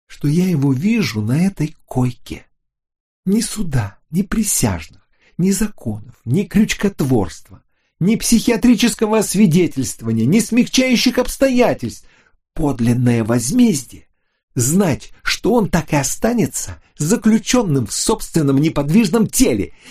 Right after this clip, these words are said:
Из этой тюрьмы ему уж точно не выйти, а я смогу навещать его каждый вечер, смотреть ему в лицо и говорить себе,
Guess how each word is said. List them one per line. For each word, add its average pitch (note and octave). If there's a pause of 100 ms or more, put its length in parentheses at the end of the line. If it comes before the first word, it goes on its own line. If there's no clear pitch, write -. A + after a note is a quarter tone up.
(120)
Из E3+
этой G3+
тюрьмы G#3
ему A3
уж -
точно -
не D#4+
выйти, D4 (380)
а A#2
я A#3 (340)
смогу F#3+
навещать G3
его C#3
каждый A3
вечер, - (240)
смотреть -
ему F3
в D3
лицо E3 (400)
и C3
говорить B2+
себе, -